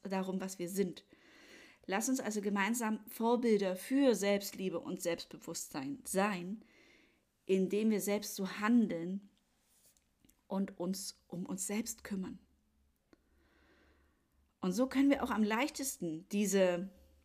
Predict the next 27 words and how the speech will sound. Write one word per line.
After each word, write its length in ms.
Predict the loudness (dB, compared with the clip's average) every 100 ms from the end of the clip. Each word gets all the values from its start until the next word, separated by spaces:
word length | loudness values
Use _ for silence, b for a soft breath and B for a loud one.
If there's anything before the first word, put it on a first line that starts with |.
| _ -20 -2
Erziehungskreisläufe 1160 | -2 2 4 4 4 -2 -4 -4 -2 -2 -2 -2
unterbrechen, 680 | -4 -6 -6 -6 -6 -6
sozusagen, 560 | -8 -10 -10 -10 -10 -6
ne? 180 | -2 -2 -2 B B B B -12
Diese 180 | -8 -6
Cycle 380 | -4 -6 -8
Breaker, 360 | -8 -8 -6 -8
die 200 | -6 -4
wir 160 | -2 -2
alle 260 | -2 -2 -6 B B B B
sein 420 | -2 2 4 6
wollen 280 | 6 4 4
und 200 | -2 -4
auch 140 | -4
sind, 420 | 0 6 6 6 4
weil 180 | 0
wir 60 | 0
uns 120 | -4
allein 240 | -4 -4 -4
schon 100 | -8
damit 220 | -8 -8
beschäftigen, 540 | -4 -2 -2 -4 -4
sind 260 | 0 0 0
wir 60 |
es 100 | -4
ja 100 | -6
schon. 300 | -8 -10 -10